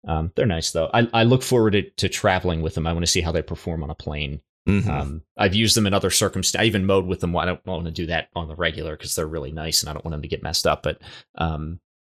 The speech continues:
Speaker 2: just to compare them to the, the, the AirPod Pros and my Bose, which I've used in a bunch of different circumstances, I've been trying them out. Um, and they never perform worse. They never perform worse than, than the alternatives, at least the two that I've got. So,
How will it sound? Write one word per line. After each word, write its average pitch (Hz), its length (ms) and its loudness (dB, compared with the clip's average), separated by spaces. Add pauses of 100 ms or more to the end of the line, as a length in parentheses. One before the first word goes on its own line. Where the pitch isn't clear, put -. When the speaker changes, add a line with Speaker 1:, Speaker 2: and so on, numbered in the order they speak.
(220)
Speaker 2:
just - 220 2
to 110 80 -2
compare 104 380 2
them 98 160 0
to 101 160 -2
the, 82 300 0
the, 85 400 0
the 92 120 0
AirPod 87 400 0
Pros 90 500 2
and 92 220 -2
my 82 140 -2
Bose, 80 640 2
which 87 200 -2
I've 80 160 -2
used 80 320 -4
in 85 140 -6
a 76 40 -6
bunch 85 240 -2
of - 60 -10
different - 240 -8
circumstances, - 680 -6
I've 73 120 -4
been 80 100 -8
trying 78 360 -4
them 76 120 -6
out. 78 300 -6 (480)
Um, 71 340 -4 (560)
and 90 100 2
they 92 140 4
never 104 300 4
perform 98 440 -2
worse. - 460 -2 (640)
They 92 120 4
never 90 220 4
perform 85 440 -4
worse 80 320 0
than, 82 220 -2
than 80 180 -2
the 80 100 -4
alternatives, 78 540 -4
at - 80 -4
least 85 180 -4
the 82 60 -8
two 85 140 -4
that 78 120 -4
I've 76 180 -4
got. - 240 -8
So, - 240 -6